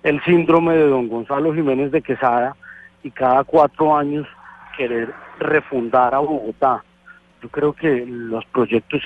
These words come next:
hay que continuarlos, las cosas que se han hecho bien hay que mantenerlas,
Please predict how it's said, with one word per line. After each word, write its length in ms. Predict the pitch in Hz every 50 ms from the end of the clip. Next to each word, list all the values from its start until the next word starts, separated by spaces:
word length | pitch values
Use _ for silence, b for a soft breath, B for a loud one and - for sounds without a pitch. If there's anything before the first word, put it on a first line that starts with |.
| - -
hay 220 | 143 143 151 151
que 120 | - - 151
continuarlos, 840 | - 165 147 143 - 139 120 139 151 165 175 185 180 190 190 190 - - B B B B B
las 200 | - 127 117 -
cosas 320 | - 139 143 117 135 135 -
que 120 | - 151
se 80 | 131 120
han 100 | 113 117
hecho 280 | 113 107 - 139 135
bien 280 | 131 139 143 143 143 139 B B B B B B B _
hay 280 | - 143 143 143 143 135
que 160 | - - 151
mantenerlas, 800 | 143 139 139 135 - 123 113 131 147 165 170 170 170 175 170 151